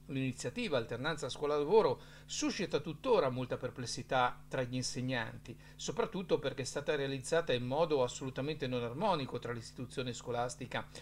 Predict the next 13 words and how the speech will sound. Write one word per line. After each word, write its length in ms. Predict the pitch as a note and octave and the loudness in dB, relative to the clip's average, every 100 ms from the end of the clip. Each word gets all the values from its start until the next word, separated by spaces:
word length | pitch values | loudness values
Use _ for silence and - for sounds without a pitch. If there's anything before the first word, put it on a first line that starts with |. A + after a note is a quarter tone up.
| - - | -16 -2
e 120 | C#3 | 0
il 100 | C3+ | 2
mondo 300 | C3 C3 B2 | 0 0 0
del 160 | A#2+ A#2 | -2 -2
lavoro, 460 | A2+ A2+ G#2+ A#2 | -2 -2 -4 -4
tant'è 260 | C#3 D#3 A3 | -4 0 0
che 140 | D#3 | 2
spesso 500 | D3+ - F#3+ G#3+ - | -4 0 0 0 -2
i 40 | A#2+ | -2
rapporti 680 | A#2 - E3 F#3+ D3+ - A2+ | -2 4 6 6 4 -2 -8
tra 180 | A2+ | -6
le 120 | A2+ A#2 | -4 -6
aziende 760 | A2+ C3+ E3 D#3+ C3 A#2 A2 | -4 -2 0 0 0 0 0